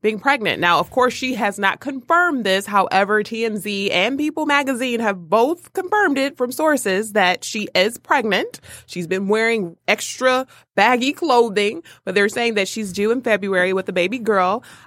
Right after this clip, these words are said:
um, with her boyfriend, Travis Scott. So that was a big story of twenty seventeen, only because she's, you know, she's young, she's hot. So it was like, "Whoa, wait, you're twenty and you're about to have a baby," but she just built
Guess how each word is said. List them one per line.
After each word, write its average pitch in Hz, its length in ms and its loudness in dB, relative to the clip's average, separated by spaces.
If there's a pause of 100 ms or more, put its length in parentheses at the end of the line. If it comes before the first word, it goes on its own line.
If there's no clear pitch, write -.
(100)
um, 180 260 2
with 190 140 0
her 185 160 0
boyfriend, 180 420 0
Travis 175 320 -2
Scott. 165 380 0
So 160 380 -2 (200)
that 294 320 4
was 311 160 2
a 285 60 2
big 226 400 -2
story 170 600 0
of 185 120 -4
twenty 196 260 -4
seventeen, 180 640 -4 (120)
only 226 220 -2
because 220 340 -4
she's, 190 360 -12
you 277 120 -4
know, 143 220 -4
she's 160 320 -14
young, 233 300 2
she's - 180 -14
hot. 208 440 4 (480)
So 202 340 4
it 208 80 2
was 208 120 -2
like, 180 180 0
"Whoa, 226 260 4
wait, 151 340 0
you're 190 160 -4
twenty 277 640 -2
and 202 100 0
you're 202 120 0
about 214 220 0
to 220 60 -4
have 208 160 -2
a 180 60 -4
baby," 269 540 -2 (300)
but 190 220 4
she 233 200 -6
just 180 400 -2
built 226 360 2